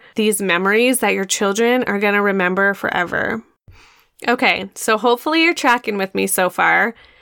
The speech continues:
You're having a positive, abundant mindset, being thankful for the time that you do have. You're rearranging your schedule and prioritizing your tasks. You're finding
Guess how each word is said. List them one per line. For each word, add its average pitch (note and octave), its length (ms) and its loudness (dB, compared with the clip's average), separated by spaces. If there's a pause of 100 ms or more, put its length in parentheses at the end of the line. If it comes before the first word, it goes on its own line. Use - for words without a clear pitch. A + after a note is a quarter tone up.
(220)
You're G3 420 2
having A3 400 2
a C#4 60 2
positive, A#3 640 2
abundant G#3 560 0
mindset, G3+ 720 0 (320)
being F#3 240 0
thankful B3 680 0
for F#3+ 640 2 (160)
the F#3+ 100 -2
time G3+ 320 0
that A#3 140 -2
you A#3 160 -2
do A3 240 2
have. G3+ 580 2 (380)
You're G3 360 0
rearranging B3+ 720 2
your A#3+ 80 2
schedule G#3+ 640 0
and F#3+ 240 -2
prioritizing A3+ 840 2
your A3+ 100 2
tasks. G3 800 0 (300)
You're G3 160 0
finding G3 720 0